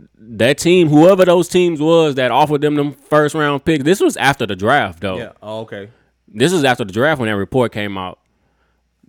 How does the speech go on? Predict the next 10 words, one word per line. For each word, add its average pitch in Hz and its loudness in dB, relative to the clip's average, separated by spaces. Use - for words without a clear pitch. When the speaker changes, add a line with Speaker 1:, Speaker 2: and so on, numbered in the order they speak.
Speaker 1:
They 120 0
said 156 0
that 113 -4
they 113 -2
were 123 -2
going, 117 -6
they 123 -2
had 127 -6
two, 165 0
a, 139 -4